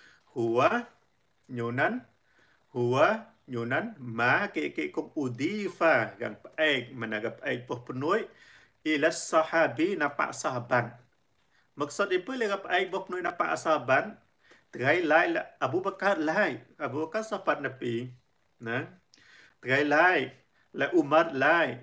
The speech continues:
Umar sahabat Nabi. Nah. Ia dah Nabi yang lai ya, temat la Umar lai. Nah, Abu Bakar lai, hadis ni enggak iu je le mauquf, maknanya lai, ah, Natal Umar man. Hu Natal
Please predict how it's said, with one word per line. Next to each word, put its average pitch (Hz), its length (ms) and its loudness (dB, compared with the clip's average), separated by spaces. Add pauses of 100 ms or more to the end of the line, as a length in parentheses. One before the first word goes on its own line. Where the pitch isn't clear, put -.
(300)
Umar 135 400 -2
sahabat 147 380 -2
Nabi. 110 460 -6 (520)
Nah. 113 240 -6 (960)
Ia 147 160 0
dah 254 40 0 (120)
Nabi 208 160 -2
yang 202 160 2
lai 202 320 0
ya, 214 160 2
temat 175 320 0
la 165 160 -2
Umar 151 400 2
lai. 143 560 0 (400)
Nah, 147 320 -4
Abu 139 240 -2
Bakar 160 420 0
lai, 151 380 2 (160)
hadis 127 320 -6
ni 165 160 -10
enggak 147 160 -8
iu 127 160 -4
je 123 80 -6
le 117 160 -4
mauquf, 117 640 -4
maknanya 110 480 -4
lai, 127 200 2 (360)
ah, 117 340 -2
Natal 127 640 -2
Umar 107 480 0
man. 151 240 -2 (560)
Hu 143 480 -2
Natal 135 480 -2